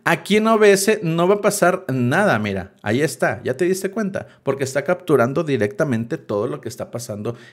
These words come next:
en Zoom. Todo lo que hablen en Zoom se va a capturar aquí en este audio de escritorio y todo lo que tú hables como alumno o lo que tu hijo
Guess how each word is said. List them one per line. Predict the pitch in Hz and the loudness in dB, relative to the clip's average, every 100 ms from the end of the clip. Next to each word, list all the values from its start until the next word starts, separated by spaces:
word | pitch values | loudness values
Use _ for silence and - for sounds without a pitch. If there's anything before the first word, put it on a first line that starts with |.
| - | -6
en | 127 120 | 0 0
Zoom. | - - 131 95 - - _ | 0 -4 -2 -4 -10 -20 _
Todo | 208 226 240 | 2 4 4
lo | 233 202 | 4 0
que | 196 170 160 156 | 2 4 4 2
hablen | 180 220 175 147 139 139 147 | 4 4 6 6 6 6 2
en | 139 151 151 | -2 -2 -4
Zoom | - 254 269 - - | 2 2 0 -10 -12
se | - 156 | 2 4
va | 175 | 4
a | 190 | 2
capturar | 208 202 160 170 180 - | -2 0 2 2 2 0
aquí | 131 135 - 196 220 - 131 | 0 0 0 2 2 0 -2
en | 135 135 | -2 2
este | 165 - 175 | -2 2 2
audio | 165 170 170 | 4 4 4
de | 165 | 2
escritorio | - 185 - 190 208 208 - - | 0 -4 4 6 6 2 -14 -4
y | 135 | -4
todo | 123 185 220 | 2 6 6
lo | 226 208 | 6 4
que | 165 | 2
tú | - 220 226 214 | 2 4 6 8
hables | 233 262 190 123 110 110 - | 6 4 2 4 2 -2 -8
como | - 120 117 | -6 -2 2
alumno | 117 139 185 240 214 139 151 170 160 - | 2 4 4 4 0 0 0 -2 -12 -6
o | 107 | -2
lo | 107 | -2
que | - | -4
tu | 123 143 | -6 -4
hijo | 151 - 160 156 147 131 | -2 0 2 4 4 2